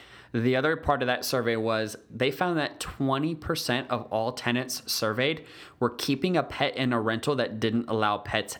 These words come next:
anyway. So what does that mean? That means that if you are renting to a hundred tenants at a hundred rental properties, twenty of them have a pet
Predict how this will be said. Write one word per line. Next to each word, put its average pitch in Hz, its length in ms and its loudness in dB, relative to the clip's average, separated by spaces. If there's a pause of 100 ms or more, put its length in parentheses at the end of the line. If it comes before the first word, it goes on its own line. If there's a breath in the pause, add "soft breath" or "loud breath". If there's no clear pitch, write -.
(120)
anyway. 110 540 0 (640 loud breath)
So - 140 2
what 139 80 4
does 147 100 2
that 135 220 2
mean? 107 320 -4 (920)
That 151 200 4
means 139 400 2 (340 loud breath)
that 117 320 2
if 117 180 -6
you 139 140 4
are 147 80 2
renting 127 540 -2
to 117 480 -2 (240 loud breath)
a 104 80 0
hundred 147 340 0
tenants - 540 -4 (260)
at 113 100 0
a 101 60 0
hundred 131 320 -2
rental 135 300 -2
properties, 107 500 -4 (480 loud breath)
twenty 147 840 0
of 107 200 -4
them 92 400 -2 (800 soft breath)
have 151 500 2
a 143 140 4
pet 143 520 -2